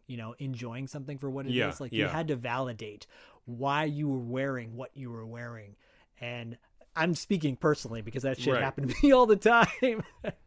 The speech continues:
Speaker 2: Right. Well, I do, I do think it's geographic too, because it's, you know, if, if you grow up in the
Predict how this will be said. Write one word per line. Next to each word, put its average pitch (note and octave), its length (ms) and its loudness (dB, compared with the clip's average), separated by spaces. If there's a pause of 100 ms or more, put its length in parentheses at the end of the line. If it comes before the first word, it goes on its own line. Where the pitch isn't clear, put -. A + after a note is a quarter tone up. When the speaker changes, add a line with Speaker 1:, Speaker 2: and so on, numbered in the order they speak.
Speaker 2:
Right. D#3+ 240 4
Well, G3 120 6
I G#3 80 6
do, C#4 240 2
I F3 80 6
do C4+ 160 0
think A3 200 -2
it's - 140 -2
geographic C3 580 2
too, G3 200 -2
because A#2 280 -2
it's, A2 220 -6
you B2+ 240 -8
know, G#2+ 160 -2
if, G2+ 160 -8
if A2 180 -10
you E3 140 -6
grow B2+ 260 2
up B2+ 220 -2 (100)
in A#2 220 -2
the F#2+ 280 -2